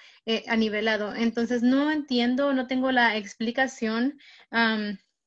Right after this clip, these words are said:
han habido muchas explicaciones, eh, propuestas, pero para mí me parece que, eh, han sido,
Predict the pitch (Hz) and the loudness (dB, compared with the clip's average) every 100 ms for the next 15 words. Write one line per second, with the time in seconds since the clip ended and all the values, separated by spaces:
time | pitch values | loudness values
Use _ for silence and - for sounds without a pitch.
0 | _ _ _ _ - 226 226 240 233 240 | _ _ _ _ -20 -6 2 4 4 2
1 | 240 240 240 240 254 226 220 214 226 220 | 0 -2 -2 -4 -6 -6 -8 -8 -6 -6
2 | 233 - 196 214 196 226 233 - 262 254 | -6 -10 -12 -12 -10 -10 -10 -8 -10 -10
3 | - 269 262 262 - - - 240 233 247 | -6 -4 -4 -6 -10 -18 -2 0 2 2
4 | 262 254 240 240 254 247 240 226 226 - | 0 0 -2 -2 -4 -4 -4 -2 -2 -2
5 | 226 233 240 247 240 | -2 -2 -4 -4 -6